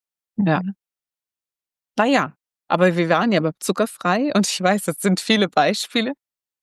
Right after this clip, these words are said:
Speaker 1: aber, äh, das dritte, äh, sehe ich schon so, äh, die Kommunikation. Äh, was spricht in mir?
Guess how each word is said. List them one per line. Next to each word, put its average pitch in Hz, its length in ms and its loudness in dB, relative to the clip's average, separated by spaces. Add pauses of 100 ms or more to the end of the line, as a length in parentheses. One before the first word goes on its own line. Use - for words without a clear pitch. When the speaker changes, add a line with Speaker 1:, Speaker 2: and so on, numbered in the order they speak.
(220)
Speaker 1:
aber, 190 500 2
äh, 185 160 2
das 190 200 -4
dritte, 214 480 -2 (260)
äh, 185 120 0
sehe 190 260 2
ich 185 100 0
schon 233 320 2
so, 202 320 2 (800)
äh, - 120 -10
die 185 360 2
Kommunikation. 190 1200 2 (220)
Äh, 151 120 -10 (180)
was 185 800 -2 (260)
spricht - 420 -2
in 170 300 0
mir? 175 480 0